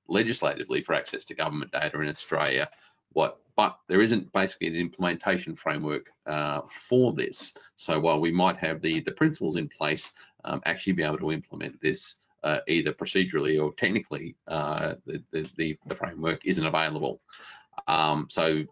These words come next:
the sorts of challenges we're looking to address in, um, in this are really dealing with access procedures, how to tie those into, um, technologies and access controls, um, and mechanisms for storing and analysing data.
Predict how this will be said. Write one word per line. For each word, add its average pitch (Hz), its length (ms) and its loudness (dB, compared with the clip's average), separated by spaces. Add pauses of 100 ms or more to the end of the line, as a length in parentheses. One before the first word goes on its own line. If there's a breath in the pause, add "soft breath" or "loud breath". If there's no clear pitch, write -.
(280)
the 82 100 -6
sorts 113 240 4
of - 60 -6
challenges 85 280 0
we're 82 140 4
looking 85 260 0
to 73 80 0
address 78 360 -4
in, 76 360 -4
um, 73 400 -6
in 76 220 -4
this 190 360 4 (300)
are 80 80 4
really 82 200 6
dealing 76 320 4
with 76 120 2
access 92 320 0
procedures, 82 920 0 (160 soft breath)
how - 140 -2
to 85 80 0
tie - 340 -2
those 78 320 0
into, 78 600 -2
um, 80 260 -2 (260 soft breath)
technologies 78 680 0
and 76 200 -2
access 90 300 -2
controls, 147 920 4 (380 loud breath)
um, - 680 -4
and 76 400 -4
mechanisms 78 460 -4
for - 100 -14
storing 76 380 0
and 71 140 -2
analysing - 500 -6
data. - 400 -4